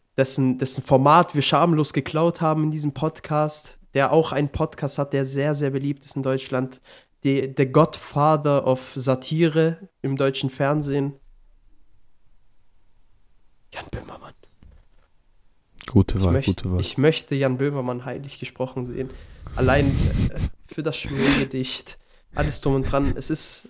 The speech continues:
Speaker 1: äh, dieser Mann, er, er verkörpert all das, was ich nicht erreichen möchte. Und zwar
Speaker 2: Vor allem stell dir
Speaker 1: von,
Speaker 2: das vor.
Speaker 1: von, von der türkischen Regierung, äh,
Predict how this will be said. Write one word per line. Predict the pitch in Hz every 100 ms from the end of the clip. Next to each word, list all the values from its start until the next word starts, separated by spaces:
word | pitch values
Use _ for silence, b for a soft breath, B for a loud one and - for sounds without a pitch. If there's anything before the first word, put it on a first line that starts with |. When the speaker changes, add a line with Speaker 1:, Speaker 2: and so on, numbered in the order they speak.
| 233
Speaker 1:
äh, | - -
dieser | 151 160 147
Mann, | 143 214 190 175 B B B B B
er, | - 135 123 127 143 _
er | 135
verkörpert | - 139 180 190 165 -
all | 180 190
das, | 180 185 - - b b b b _ _ _ -
was | 151 -
ich | 147 151
nicht | 180 -
erreichen | 147 143 202 - 170
möchte. | 160 - 139 131 - -
Und | - 131
zwar | - 143 151 127
Speaker 2:
Vor | - 110
allem | 110 107 -
stell | - 110
dir |
Speaker 1:
von, | 151 147
Speaker 2:
das | 143
vor. | 120 117 110 -
Speaker 1:
von, | - 156 147
von | - 143
der | 151 143
türkischen | - 185 - 156
Regierung, | 143 151 208 202 170 156
äh, | 151